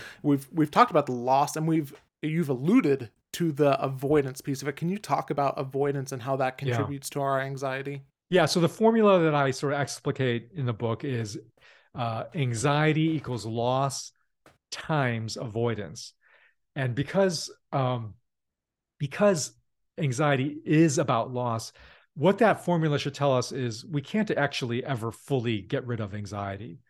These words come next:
Speaker 2: right? Because, because we can't ever fully get rid of loss in our life.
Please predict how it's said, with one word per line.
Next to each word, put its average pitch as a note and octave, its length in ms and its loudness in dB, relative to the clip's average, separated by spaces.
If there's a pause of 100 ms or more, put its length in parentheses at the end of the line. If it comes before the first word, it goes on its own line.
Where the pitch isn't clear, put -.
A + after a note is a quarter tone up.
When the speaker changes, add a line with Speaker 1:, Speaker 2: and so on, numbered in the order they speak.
(100)
Speaker 2:
right? B2 140 -8
Because, C3 440 -4 (500)
because D3 260 0
we C#3 100 4
can't C#3+ 260 2
ever C3 160 2
fully A#2+ 220 -4
get A#2 100 -4
rid G#2+ 100 -4
of F#2+ 100 -10
loss G2+ 440 -6
in D3 160 -10
our A#2 140 -8
life. - 380 -14